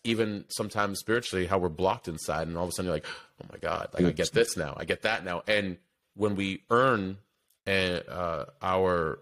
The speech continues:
Speaker 1: our physical and inter-, like, our physical external and internal
Speaker 2: Mm-hmm.
Speaker 1: selves, or, or even our physical external self, we learn a lot more about our internal self, um, more than anything. And so,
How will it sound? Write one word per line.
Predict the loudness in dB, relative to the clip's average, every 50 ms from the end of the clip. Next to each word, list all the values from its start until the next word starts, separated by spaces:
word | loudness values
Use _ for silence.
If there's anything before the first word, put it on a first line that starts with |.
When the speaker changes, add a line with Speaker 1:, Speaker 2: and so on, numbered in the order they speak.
| _ _ -6
Speaker 1:
our | -2 0 0 2 0 0 -2 -6 -10
physical | -8 -2 0 0 2 2 2 2 2 2 2 2 0 -2 -4
and | -6 -6 -6 -8 -14 -20 _ _ -4
inter-, | -2 -2 -2 -2 0 0 0 0 0 0
like, | 0 0 0
our | 0
physical | 0 -2 -2 0 0 2 2
external | 2 0 0 0 0 2 2 2
and | 0 0
internal | 0 0 0 0 2 2 2 2 0 -2 -6 -12 -20 -20 -20 _ _
Speaker 2:
Mm-hmm. | -6 0 2
Speaker 1:
selves, | 4 4 4 4 2 0 -6 -12 -12 _ 2
or, | 4 4 4 4 0 -6 -2 2
or | 2 2
even | 4 2 2 2
our | 2 2
physical | 2 0 -2 -2 -2 0 0 0 2 2 0 0 0
external | -2 -2 0 0 0 0 0
self, | 0 2 2 2 2 0 -2
we | -4 -4 -2 0 0 -2 -4 -6 _
learn | 0 2 2 4
a | 4 4
lot | 2 2 2
more | 2
about | 0 0 0 -2
our | -2 -2
internal | -2 -2 -2 -2 -2 -2 -2 -2
self, | 0 2 4 4 4 2 0 -2 -8 -20 _ _ -20 -20 -20 -20 -20 _ _ 0
um, | 2 2 4 2 2 0 -4 -6
more | -6 0 2 2 4
than | 4 2 2
anything. | 2 2 0 0 -2 -4 -6 -6 -12 -18 _
And | -8 -6 -6 -4 -4
so, | 0 2 4 6 6 6 4 0